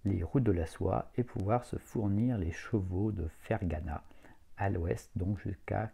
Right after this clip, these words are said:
Kashgai. Alors, cet empire Han, c'est tout d'abord un vaste empire, avec un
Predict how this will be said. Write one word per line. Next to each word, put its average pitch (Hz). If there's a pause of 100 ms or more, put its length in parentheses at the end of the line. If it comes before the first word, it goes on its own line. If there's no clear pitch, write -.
Kashgai. 92 (3250)
Alors, 101 (100)
cet 147
empire 117 (140)
Han, 139
c'est 107
tout -
d'abord 110
un 98
vaste 92
empire, 87
avec 117
un 80